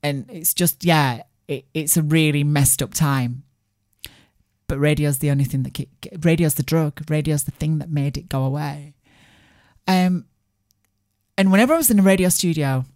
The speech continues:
it wasn't on my mind. But as I got older, it started to creep into my thought process when I was on the air. That's not good.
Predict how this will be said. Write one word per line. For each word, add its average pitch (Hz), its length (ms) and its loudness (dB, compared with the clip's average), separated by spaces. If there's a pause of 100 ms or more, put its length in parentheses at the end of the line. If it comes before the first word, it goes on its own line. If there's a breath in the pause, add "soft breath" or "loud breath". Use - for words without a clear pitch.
(720)
it 175 140 -2
wasn't 220 280 0
on 214 100 2
my 185 80 2
mind. 180 460 -4 (1200)
But 160 140 2
as 165 180 2
I 180 60 4
got 156 180 0
older, 160 580 2 (800)
it 147 180 -4
started 156 800 0 (560)
to - 100 -4
creep 151 420 -2
into 143 360 -4
my 139 240 -2
thought 151 400 -4
process 135 520 -6
when 131 140 -2
I 131 60 -2
was 135 160 -4
on 131 100 -6
the 127 80 -4
air. 139 380 -6 (840)
That's - 280 -10
not 147 160 -12
good. - 300 -10